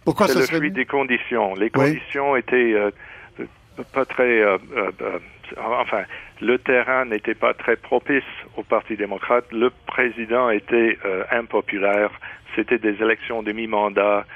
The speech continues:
Speaker 2: Le taux de votation était très, euh, bas. Euh, il y
Speaker 1: Oui.
Speaker 2: avait les enjeux dont Monsieur Jacob vient de, de
Speaker 1: Mm.
Speaker 2: parler, qui ne travaillaient pas pour le Parti démocrate. Euh,
Speaker 1: Mm.
Speaker 2: ils n'avaient pas le vent dans les voiles et, euh,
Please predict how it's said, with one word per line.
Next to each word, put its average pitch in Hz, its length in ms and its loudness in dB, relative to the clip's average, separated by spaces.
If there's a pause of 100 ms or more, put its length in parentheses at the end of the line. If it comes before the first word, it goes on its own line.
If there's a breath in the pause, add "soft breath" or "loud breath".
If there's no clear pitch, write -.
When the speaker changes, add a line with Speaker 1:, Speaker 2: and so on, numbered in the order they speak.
(200 loud breath)
Speaker 2:
Le 107 100 0
taux 123 260 2
de 110 120 4
votation 110 720 0
était 107 440 -2
très, 107 400 4
euh, 90 180 0
bas. 107 260 2 (500 loud breath)
Euh, 95 280 2 (240 loud breath)
il - 80 -6
y - 40 6
Speaker 1:
Oui. 147 60 6
Speaker 2:
avait 123 260 2
les 110 240 0
enjeux 117 420 2
dont 110 200 0
Monsieur 110 340 -4
Jacob 104 440 0
vient 107 220 -4
de, 101 320 0 (320 loud breath)
de - 80 0
Speaker 1:
Mm. 139 80 0
Speaker 2:
parler, 104 500 0 (360 loud breath)
qui 110 200 -8
ne 110 120 0
travaillaient 110 460 0
pas 113 220 0 (160)
pour 127 380 0
le 101 140 0
Parti 101 320 -2
démocrate. 98 540 -2 (140)
Euh, 101 140 0
Speaker 1:
Mm. 98 40 -12 (300 loud breath)
Speaker 2:
ils 123 120 2
n'avaient 135 240 2
pas 156 140 2
le 131 140 2
vent 120 220 0
dans 107 160 -2
les 92 120 -2
voiles 120 440 0 (420 loud breath)
et, 107 440 0
euh, 98 240 0